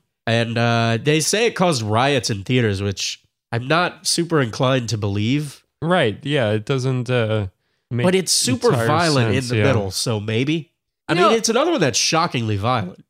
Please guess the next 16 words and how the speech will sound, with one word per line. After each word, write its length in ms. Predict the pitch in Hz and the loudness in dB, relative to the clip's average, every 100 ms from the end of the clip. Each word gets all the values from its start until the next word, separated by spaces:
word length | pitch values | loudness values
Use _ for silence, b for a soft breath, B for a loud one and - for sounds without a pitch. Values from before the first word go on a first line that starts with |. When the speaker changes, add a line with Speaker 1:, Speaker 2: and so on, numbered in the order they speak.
| - | -4
Speaker 3:
Whenever 300 | 254 320 381 | -2 0 -2
they 120 | 359 | -2
say 180 | - 277 | -2 -2
riots 500 | 175 160 175 175 - | 0 2 0 -2 -4
in 140 | 185 | -2
the 100 | 185 | -2
theaters, 360 | 185 190 190 185 | -2 -2 -2 -2
it's 180 | 185 190 | -4 -2
usually, 300 | 185 180 185 | -2 0 0
like, 260 | 175 170 | -2 -2
people 320 | - 202 208 208 | -6 -6 -2 0
enjoyed 440 | 208 214 220 214 | 0 2 0 -2
it. 260 | 151 135 - _ | -4 -6 -14 _
Speaker 2:
Yeah. 320 | 185 175 123 117 | 0 2 4 4
I 100 | 143 | 4
Speaker 1:
Yeah. 420 | 156 151 135 | 6 6 4